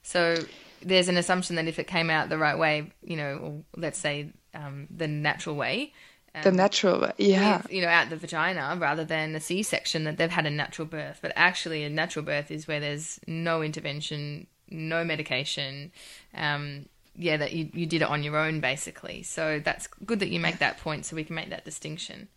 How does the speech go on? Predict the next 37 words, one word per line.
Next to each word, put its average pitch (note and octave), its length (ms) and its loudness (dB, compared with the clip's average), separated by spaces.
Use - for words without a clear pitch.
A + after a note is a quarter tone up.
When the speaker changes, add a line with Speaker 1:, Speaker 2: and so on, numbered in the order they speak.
Speaker 2:
And F#3+ 300 4
that G#3+ 240 6
was A3 180 2
exactly G3 500 2
what F3 180 4
I E3+ 100 8
had F3 280 4
then D#3+ 360 -2
for - 260 4
my D#3+ 200 0
labor. D#3+ 400 0
So G3 180 4
I F#3 120 8
prepared G3 720 4
over F3+ 280 4
all E3+ 280 6
these, E3 400 0
these E3 520 -4
months. E3+ 640 4
I E3 120 0
used E3 360 -2
affirmations G3 960 6
and F3+ 140 0
meditations F3+ 640 0
to - 120 -4
prepare E3+ 500 -2
my E3 180 0
mind. G3 640 4
I F3 120 4
used E3+ 480 2
body F3+ 300 8
and E3+ 180 0
breath G3 360 6
work F#3+ 360 4
to F3 180 2
prepare F3 400 -2
my, E3 320 -2